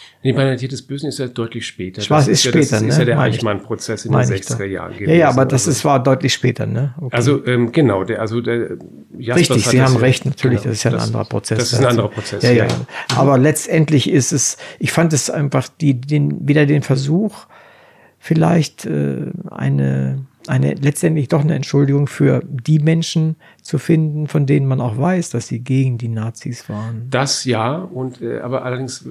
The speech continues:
Speaker 1: warf ihm eben Hannah Arendt vor, diesen Begriff der kriminellen Schuld. Also die, die, was die Nazis da machten, war für ihn natürlich auch, also die Verbrecher selbst die kriminelle Schuld. Und da gab es eben einfach dieses,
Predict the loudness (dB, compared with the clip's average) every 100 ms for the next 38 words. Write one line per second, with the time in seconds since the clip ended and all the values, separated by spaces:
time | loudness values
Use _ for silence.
0 | -8 -8 -6 -8 -6 -6 -6 -6 -6 -6
1 | -6 -8 -10 -10 -10 -8 -10 -12 -12 -12
2 | -12 -6 -4 -2 -4 -6 -8 -8 -10 -10
3 | -12 -14 -16 -14 -14 -14 -14 -16 -14 -14
4 | -10 -8 -8 -12 -12 -10 -10 -14 -16 -14
5 | -14 -14 -16 -16 -14 -16 -18 -20 -18 -16
6 | -16 _ _ _ _ _ _ -16 -12 -10
7 | -10 -10 -8 -8 -8 -8 -10 -10 -14 -12
8 | -8 -6 -6 -8 -10 -10 -12 -10 -12 -12
9 | -10 -10 -10 -12 -12 -10 -10 -10 -14 -16
10 | -16 -16 -14 -14 -16